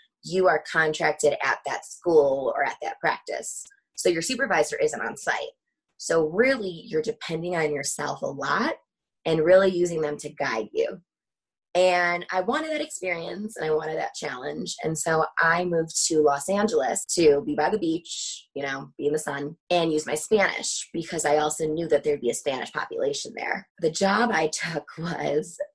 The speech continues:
the most intense experience ever. I had eighty-five kids by myself within three schools, eighty-five, preschool till sixth grade. So it was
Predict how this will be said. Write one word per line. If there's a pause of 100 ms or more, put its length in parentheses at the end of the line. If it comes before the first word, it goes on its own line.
(180)
the
most
intense
experience
ever. (300)
I
had
eighty-five
kids
by
myself (280)
within
three
schools, (280)
eighty-five, (480)
preschool
till
sixth
grade.
So
it
was